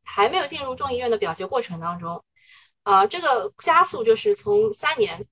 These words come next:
就是加速到了两年。然后具体来说呢，审查时间的计算是从二零二一年年报披露开始计算的，且二一年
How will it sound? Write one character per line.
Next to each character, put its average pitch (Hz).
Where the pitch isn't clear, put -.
就 214
是 180
加 240
速 233
到 220
了 165
两 170
年。 170
然 -
后 233
具 403
体 262
来 202
说 240
呢， 233
审 202
查 196
时 -
间 269
的 190
计 -
算 208
是 -
从 392
二 508
零 240
二 254
一 269
年 196
年 185
报 302
披 -
露 440
开 208
始 -
计 202
算 190
的， -
且 -
二 247
一 285
年 185